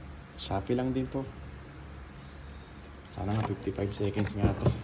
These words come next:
<laughs> Para sulit. Mm, ito, guys,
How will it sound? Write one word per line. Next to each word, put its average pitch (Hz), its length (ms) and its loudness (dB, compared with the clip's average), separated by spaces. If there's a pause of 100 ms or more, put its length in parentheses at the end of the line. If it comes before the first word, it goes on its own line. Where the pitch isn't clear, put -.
(380)
<laughs> - 540 -8
Para 92 160 2
sulit. 104 340 8 (2250)
Mm, 98 920 0
ito, 110 220 2
guys, 127 480 2